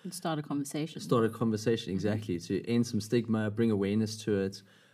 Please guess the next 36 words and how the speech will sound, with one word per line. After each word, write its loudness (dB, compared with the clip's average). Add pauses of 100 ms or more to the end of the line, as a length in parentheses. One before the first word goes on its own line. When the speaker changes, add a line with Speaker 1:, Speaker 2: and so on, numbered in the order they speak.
(160)
Speaker 2:
Um, 0
and 6
the 8
way 6
that 4
it 2
actually -2
was -2
started -2
was -2
a -4
cardiologist -2
by -4
the -2
name 0
of -8
Doctor -2
Toogood, 0
which -4
I 0
think -2
is -6
just -4
an -2
awesome 0
name. -2
I -2
mean, 4
there's 0
so 4
many 4
Speaker 1:
It's -2
Toogood. 0
Speaker 2:
perfectionist 2
cardiologists -2
around. 2